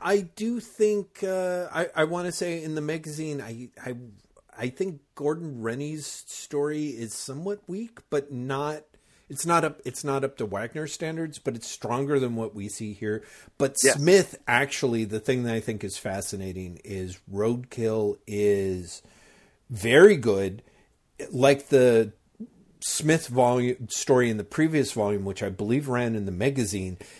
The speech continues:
Speaker 1: it is, it is very dark. Um, and m-, m-, my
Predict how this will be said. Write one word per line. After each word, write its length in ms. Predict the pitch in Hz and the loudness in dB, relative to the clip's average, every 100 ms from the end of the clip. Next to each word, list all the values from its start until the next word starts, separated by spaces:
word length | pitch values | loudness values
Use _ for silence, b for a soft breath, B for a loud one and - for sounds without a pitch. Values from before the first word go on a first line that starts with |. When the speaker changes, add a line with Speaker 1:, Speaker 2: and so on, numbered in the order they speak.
| B - | B 0
Speaker 1:
it 160 | 151 | 2
is, 320 | 151 123 101 - _ | 4 2 -2 -12 _
it 140 | 131 120 | 0 2
is 220 | 110 90 | 0 -2
very 580 | 87 101 117 147 151 101 - | -8 0 4 4 2 -2 -2
dark. 520 | 120 117 - - - - _ _ - | 2 2 0 -8 -20 -20 _ _ -2
Um, 720 | 113 113 110 107 104 104 104 92 b b b _ | 2 2 2 0 -2 -4 -6 -8 b b b _
and 500 | 139 143 139 131 120 - _ _ - | 4 4 4 0 -4 -14 _ _ -12
m-, 260 | 170 139 - | -10 -10 -10
m-, 300 | 127 120 110 _ | -6 -6 -8 _
my 800 | 135 110 120 131 131 127 117 104 | -8 -2 2 4 4 2 0 -4